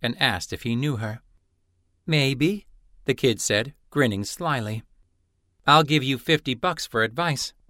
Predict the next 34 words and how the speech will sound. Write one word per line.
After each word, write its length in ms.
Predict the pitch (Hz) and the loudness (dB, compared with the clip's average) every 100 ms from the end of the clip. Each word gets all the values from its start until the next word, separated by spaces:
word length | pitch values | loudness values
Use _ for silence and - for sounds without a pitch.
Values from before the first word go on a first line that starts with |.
| _ _ - | _ _ 2
and 200 | 160 147 | 2 2
fifty 360 | 160 151 127 | 0 0 0
more 280 | 117 113 110 | 0 0 0
later, 380 | 123 185 117 107 _ _ _ _ - | -2 -4 -4 -8 _ _ _ _ 0
if 240 | 185 160 | 0 2
your 140 | 120 | 2
advice 540 | 110 101 139 127 101 - | 2 2 0 2 0 -2
helps 220 | 107 - | -2 -2
us 140 | 120 | -4
find 360 | - 190 175 156 | -2 -2 0 -2
her." 200 | 120 117 - _ _ _ _ _ _ - | -4 -8 -12 _ _ _ _ _ _ -2
The 100 | 127 | 0
kid's 280 | - 143 98 | 4 4 2
grin 360 | - 120 107 | 0 0 0
turned 280 | - 107 101 | -2 -2 -2
into 220 | 107 101 | -4 -2
a 80 | 104 | -4
cocky 440 | - - 113 - | -4 -2 -2 -2
smile. 540 | 101 - 160 127 113 113 - _ _ _ _ _ _ - _ | -8 -6 -4 -4 -4 -8 -16 _ _ _ _ _ _ -20 _
"One 260 | 175 202 190 | 0 2 2
fifty 360 | 214 214 143 | 0 0 0
for 200 | 123 117 | -4 0
me, 260 | 127 170 120 _ _ _ _ _ _ | 0 0 -2 _ _ _ _ _ _
fifty 340 | - 233 - | 2 2 2
for 220 | 127 120 110 | -4 -2 -2
her, 320 | 185 143 - _ _ _ _ _ | -2 -4 -8 _ _ _ _ _
and 120 | 135 127 | -4 -2
I'll 120 | 117 | -4
bring 300 | 107 151 127 | 0 0 0
her 100 | 113 | -4
to 200 | - 190 | -4 -4
you." 300 | 160 117 117 _ _ _ _ _ _ | -2 -4 -8 _ _ _ _ _ _
Dell 300 | 131 123 92 | 0 2 2
smirked. 480 | - - 170 110 - | -4 -4 -2 -4 -8